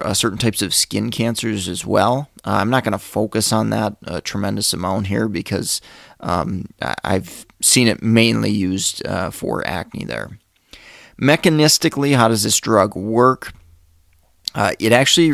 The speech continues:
reduces the sebaceous gland's volume or size and ultimately reduces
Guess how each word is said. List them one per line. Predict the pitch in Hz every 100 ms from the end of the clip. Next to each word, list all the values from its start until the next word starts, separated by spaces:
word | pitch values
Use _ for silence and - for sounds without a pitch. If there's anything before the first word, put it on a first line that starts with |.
| -
reduces | 113 117 104 85 - 131 165 - 110 90 101 104
the | - 110
sebaceous | 104 - 107 104 - 117
gland's | - - 95 78 87 104 117 - -
volume | - - - 107 123 - 113
or | 110
size | - - 60 62 90 - - _ - - - - _ _
and | 101 113 110 110 - -
ultimately | 113 139 156 135 123 - 110
reduces | 110 107 101 - 113 117 - 117 113 110 -